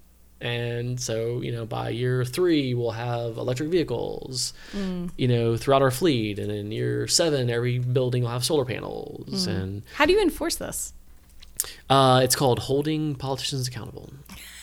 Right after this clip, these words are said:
Speaker 2: And that's it.
Speaker 1: <laughs> 'Cause, you know, yeah, I mean, the, you know, council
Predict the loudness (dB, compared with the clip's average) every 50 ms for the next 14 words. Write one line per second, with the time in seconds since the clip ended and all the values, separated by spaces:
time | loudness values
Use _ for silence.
0 | 0 2 2 2 0 -6 -4 -2 -2 -2 -2 -2 -4 -4 -6 -8 -8 -2 2 6
1 | 6 8 8 8 6 6 6 4 4 4 4 2 2 -4 -8 -6 -4 -2 -2 -2
2 | 6 8 8 8 8 8 8 8 10 10 10 10 8 8 8 6 6 6 6 4
3 | 4 2 2 2 2 2 2 0 -2 -6 -6 -4 -2 0 0 0 0 -2